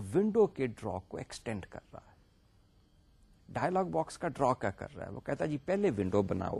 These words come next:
آؤٹر ونڈو، اور اس کے بیچ میں جو ڈائلاگ باکس ہے وہ لگاؤ۔" So وہ ونڈو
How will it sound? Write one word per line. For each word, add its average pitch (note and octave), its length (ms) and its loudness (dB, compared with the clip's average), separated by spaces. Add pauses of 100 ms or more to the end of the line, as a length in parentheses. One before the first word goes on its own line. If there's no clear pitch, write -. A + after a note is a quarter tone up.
(120)
آؤٹر A2+ 340 2
ونڈو، F#2 400 -6 (520)
اور G#3 160 0
اس G#3+ 180 0
کے A#3+ 140 2
بیچ F3 520 -2
میں B2 300 2 (420)
جو D#3 100 4
ڈائلاگ E3 460 4 (180)
باکس C3 400 -2
ہے G#2+ 180 -2 (360)
وہ A3 160 10 (920)
لگاؤ۔" E2+ 360 -4 (840)
So F#3+ 180 -8
وہ G#3+ 140 6 (500)
ونڈو A#3+ 420 6